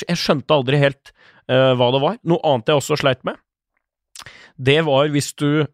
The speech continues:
eh, spilte PlayStation, for eksempel, og så kom du under, eh,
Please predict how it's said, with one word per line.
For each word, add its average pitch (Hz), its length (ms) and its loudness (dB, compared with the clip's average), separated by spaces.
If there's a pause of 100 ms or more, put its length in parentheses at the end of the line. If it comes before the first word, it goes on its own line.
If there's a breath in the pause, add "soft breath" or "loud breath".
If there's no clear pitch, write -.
eh, 131 300 2
spilte - 500 -6
PlayStation, 123 560 -2
for 135 80 0
eksempel, 131 400 -4 (480 soft breath)
og 135 80 -2
så 143 220 2 (260)
kom 143 220 2
du 151 80 4 (100)
under, 143 460 -2 (340)
eh, 139 280 4